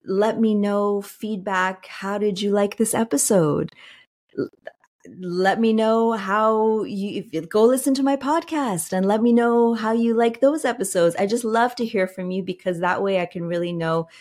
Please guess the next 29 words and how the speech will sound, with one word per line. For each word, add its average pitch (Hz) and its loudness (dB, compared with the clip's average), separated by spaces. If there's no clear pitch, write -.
how 180 0
I 165 2
can 175 -4
improve 226 2
and 185 -2
how 180 2
I 175 4
can 170 -2
just - 0
be 214 0
of 175 -4
better 175 0
service 147 -6
to - -8
you. - -10
So - 0
I 160 2
love 180 0
to 185 -8
hear 170 -2
feedback. 156 -8
So 175 -6
come 196 -6
and 233 -4
find 254 0
me 175 -4
and 180 -6
let's 233 -8
chat. - -4